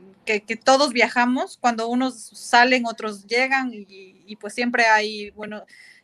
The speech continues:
siempre está cubierto el, el, eh, el estudio, con gente buenísima que hace black and gray, tradicional,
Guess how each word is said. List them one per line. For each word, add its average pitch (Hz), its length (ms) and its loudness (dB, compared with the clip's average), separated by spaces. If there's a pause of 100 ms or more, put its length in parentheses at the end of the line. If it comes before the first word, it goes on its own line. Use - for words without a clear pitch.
siempre 294 380 -4
está 254 300 -4
cubierto 220 600 -10
el, 185 440 -16 (380)
el, 202 280 -8
eh, 170 400 -16 (360)
el 240 120 -2
estudio, 254 440 0 (720)
con 269 160 0
gente 277 220 2
buenísima 254 580 -2
que 226 100 -8
hace 214 520 -6
black 240 220 -4
and 214 120 -10
gray, 208 220 -8
tradicional, 196 800 -10